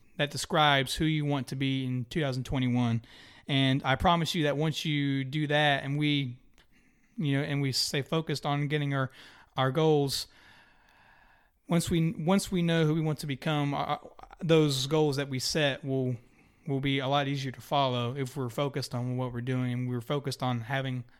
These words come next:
accountability and just staying focused on our goals that we have. So I hope that didn't sound too, uh, discombobulated or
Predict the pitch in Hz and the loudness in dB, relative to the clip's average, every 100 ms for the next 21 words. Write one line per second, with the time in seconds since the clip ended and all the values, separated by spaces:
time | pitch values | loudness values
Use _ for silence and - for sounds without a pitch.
0 | - 131 143 135 127 127 123 120 120 117 | -14 -6 -4 -2 -2 -2 -2 -2 -4 -4
1 | - - - 135 - 131 - 135 131 - | -8 -20 -10 -8 -4 -6 -4 -6 -6 -8
2 | 127 123 117 113 131 127 123 120 110 107 | -6 -4 -4 -6 -4 -2 -2 -4 -6 -8
3 | 113 107 110 - 110 110 - - - - | -8 -8 -8 -6 -6 -8 -14 -20 -8 0
4 | 147 233 226 190 196 196 190 - 185 180 | 6 6 6 4 4 4 2 2 4 2
5 | - 196 190 185 170 _ _ _ _ _ | 2 2 4 2 0 _ _ _ _ _
6 | _ _ _ _ _ _ _ _ _ - | _ _ _ _ _ _ _ _ _ -6
7 | - - - 156 147 143 139 135 127 - | -4 -4 0 4 6 6 4 2 -2 0
8 | 170 - 156 170 170 170 170 170 170 147 | 0 2 4 4 4 2 2 2 2 2
9 | 127 | 0